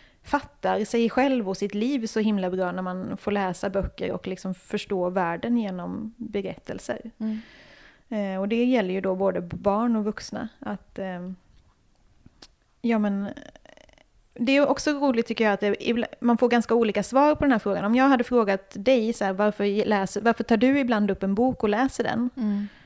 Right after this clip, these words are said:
Speaker 1: Vad hade du svarat då?
Speaker 2: Det är nog lite olika beroende på, men, eh, ibland kan det ju vara en så här verklighetsflykt, alltså jag vill liksom sätta mig in i en annan värld.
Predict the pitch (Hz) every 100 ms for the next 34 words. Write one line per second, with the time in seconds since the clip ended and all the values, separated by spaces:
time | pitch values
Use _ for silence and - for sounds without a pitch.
0 | _ 226 220 208 208 214 202 214 226 -
1 | - - - - - - - - - _
2 | - 208 262 220 202 190 208 190 196 196
3 | 190 185 180 196 185 202 214 214 202 202
4 | 233 254 277 220 185 185 180 190 180 -
5 | 190 - - - - 254 339 - 214 196
6 | 185 185 185 190 196 202 196 - 185 180
7 | 175 170 170 170 160 160 175 233 277